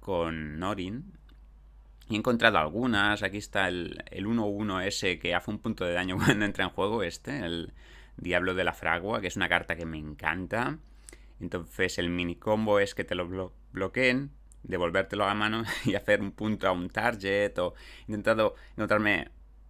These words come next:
cosas parecidas, por ejemplo con Kumano, en partida avanzada, si nos bloquean a Kumano nos lo podemos devolver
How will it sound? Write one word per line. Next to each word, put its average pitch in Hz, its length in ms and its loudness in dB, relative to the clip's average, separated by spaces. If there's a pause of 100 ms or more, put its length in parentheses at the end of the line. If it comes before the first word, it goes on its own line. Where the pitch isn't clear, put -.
(240)
cosas 120 280 -4
parecidas, 104 520 2
por 95 100 -4
ejemplo 113 260 -2
con 98 160 0
Kumano, 101 440 4
en 117 120 -4
partida 98 300 0
avanzada, 104 440 2
si 101 120 -4
nos 87 120 -6
bloquean 85 320 0
a 113 80 -2
Kumano 104 320 -2
nos 101 140 -4
lo 90 100 -6
podemos 95 260 -2
devolver 101 480 2